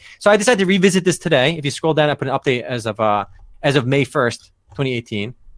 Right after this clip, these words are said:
Uh, back, ba-, back when you first wrote this article, it was basically one piece of gold in World of Warcraft was worth more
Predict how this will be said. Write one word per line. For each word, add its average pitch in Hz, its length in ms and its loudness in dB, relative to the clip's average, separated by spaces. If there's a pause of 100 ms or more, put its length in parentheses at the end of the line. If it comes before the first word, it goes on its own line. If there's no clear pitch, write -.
(600)
Uh, 123 280 2 (300)
back, 196 300 2
ba-, 202 140 4
back 208 220 2
when 202 100 0
you 196 80 0
first 202 280 0
wrote 180 140 -4
this 175 100 -10
article, 214 400 -4 (360)
it - 100 -16
was 147 80 2
basically 170 420 2
one 147 340 2
piece - 320 -4
of 135 180 -6 (140)
gold 151 360 0
in 151 140 -6
World 143 160 0
of 143 40 -2
Warcraft 156 260 -2
was 135 100 -8
worth 139 160 0
more 139 420 -4